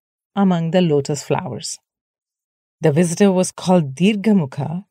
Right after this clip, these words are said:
because of his long beak. The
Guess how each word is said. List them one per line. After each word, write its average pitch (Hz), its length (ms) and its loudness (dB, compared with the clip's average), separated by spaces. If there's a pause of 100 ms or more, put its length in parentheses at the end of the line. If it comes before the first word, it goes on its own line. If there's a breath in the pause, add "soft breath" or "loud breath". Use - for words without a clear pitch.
(160)
because 202 300 2
of 175 140 0
his 208 200 0
long 165 400 2
beak. 208 380 -2 (800)
The 131 220 -4